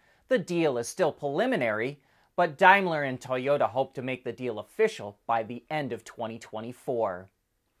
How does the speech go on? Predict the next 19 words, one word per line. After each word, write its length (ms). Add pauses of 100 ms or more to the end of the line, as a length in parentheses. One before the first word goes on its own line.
(760)
Chip 320
makers 420 (100)
Nvidia 800
and 320
MediaTek 640 (160)
are 180
partnering 720
on 200
next-gen 640
infotainment 920
systems. 840 (520)
MediaTek 720
will 240
integrate 560
Nvidia's 640
G 240
P 260
U 240
chip 480